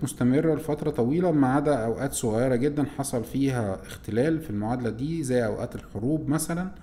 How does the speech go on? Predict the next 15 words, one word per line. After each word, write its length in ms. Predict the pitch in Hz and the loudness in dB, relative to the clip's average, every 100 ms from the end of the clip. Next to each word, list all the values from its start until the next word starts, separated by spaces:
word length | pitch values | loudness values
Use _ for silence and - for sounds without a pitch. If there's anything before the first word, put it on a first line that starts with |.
| - - - - - | -18 -20 -20 -20 -10
آم، 460 | 98 90 92 90 - - | -4 -4 -4 -6 -8 -2
حرب 300 | 110 117 107 | 0 0 0
ألف 160 | 107 | -4
تسعمية 240 | - 110 113 | -4 -2 -2
تلاتة 240 | 117 120 | 0 -2
وسبعين 640 | 117 107 95 117 151 147 85 | -2 -4 -2 0 2 0 0
أو، 240 | 107 101 95 90 92 87 85 | -2 -2 -2 -6 -6 -6 -4
آم، 280 | 87 90 92 | -4 -4 -6
آه، 800 | 92 92 92 90 92 - 98 92 - | -6 -6 -4 -6 -6 -4 -4 -6 -6
حرب 220 | - 113 - | -2 -2 -4
الخليج، 360 | - 104 170 170 - - - - - - - - - - - - - | -2 -2 -2 -6 -12 -16 -18 -18 -20 -20 -20 -20 -20 -20 -20 -8 0
وأوقات 420 | 127 123 139 - | 2 4 2 4
تانية 240 | 127 107 | 4 6
قليلة 280 | 87 90 85 | 4 0 -2
جدًا. 280 | 78 - | -4 -10